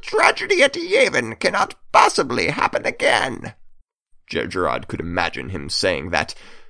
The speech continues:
to a committee of men from the Imperial Navy, and them nodding happily along and saying that they would make it happen.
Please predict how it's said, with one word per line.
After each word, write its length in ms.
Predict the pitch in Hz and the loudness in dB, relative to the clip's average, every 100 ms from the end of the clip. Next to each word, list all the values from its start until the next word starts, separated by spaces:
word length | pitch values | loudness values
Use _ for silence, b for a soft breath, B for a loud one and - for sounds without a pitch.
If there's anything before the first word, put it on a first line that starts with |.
| B | B
to 140 | - 117 | -2 -2
a 40 | |
committee 400 | - 135 170 170 | 0 -2 0 2
of 100 | 165 | 2
men 320 | 170 135 98 | 6 4 4
from 180 | 95 110 | -2 0
the 60 | 107 | 0
Imperial 420 | 110 131 139 123 | -2 0 2 2
Navy, 480 | 135 123 - - - - - | 4 2 0 -14 -18 -18 -8
and 160 | - 233 | -2 0
them 300 | 247 226 - _ - | 0 -4 -10 _ -14
nodding 420 | - 202 170 156 160 | 2 4 6 4 -2
happily 420 | - 269 202 165 | -4 -2 2 2
along 440 | 131 98 85 90 | 4 4 2 -4
and 220 | 92 98 - - - - | -6 -8 -12 -20 -20 -8
saying 300 | - 180 147 | 0 0 0
that 120 | 143 | 2
they 120 | 127 | 2
would 280 | 101 87 - | 2 -2 -2
make 220 | 101 85 | -4 -4
it 80 | - | -6
happen. 440 | 87 - - 101 | -8 -8 -12 -14